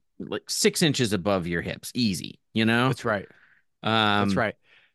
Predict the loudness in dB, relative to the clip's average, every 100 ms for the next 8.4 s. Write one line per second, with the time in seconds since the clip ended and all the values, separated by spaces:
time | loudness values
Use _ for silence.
0 | _ _ _ -2 2 0 0 -12 -16 -8
1 | -2 0 4 6 6 4 4 4 0 0
2 | 0 -2 -2 -2 -4 0 2 4 4 0
3 | -2 -4 -6 -6 -6 -4 -4 -2 -2 -2
4 | 0 0 0 -2 -2 0 0 -2 -6 _
5 | _ -6 -2 0 2 0 -4 -8 -6 0
6 | 2 2 -2 -4 -2 -2 -4 -6 -8 -6
7 | -4 -4 -6 -6 -6 -6 -6 -6 -2 -2
8 | 0 0 0